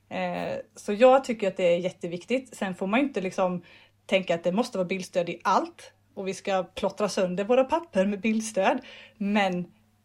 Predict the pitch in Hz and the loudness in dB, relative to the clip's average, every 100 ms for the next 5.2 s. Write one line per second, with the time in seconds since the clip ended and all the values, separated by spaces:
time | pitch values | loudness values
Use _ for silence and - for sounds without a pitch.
0 | _ - 185 185 185 180 - _ _ 208 | _ -4 0 2 0 0 -4 _ _ -4
1 | 208 208 214 240 262 240 185 214 262 269 | -2 2 4 6 4 4 4 4 4 2
2 | - 190 196 190 190 208 - 190 175 185 | 2 0 0 -2 -2 -4 -4 -4 -2 -4
3 | 180 202 202 180 185 226 180 170 175 - | 0 2 2 2 2 2 2 -2 -6 -16
4 | _ _ _ _ _ - - - - 220 | _ _ _ _ _ -8 -8 -10 -4 -2
5 | 339 | -2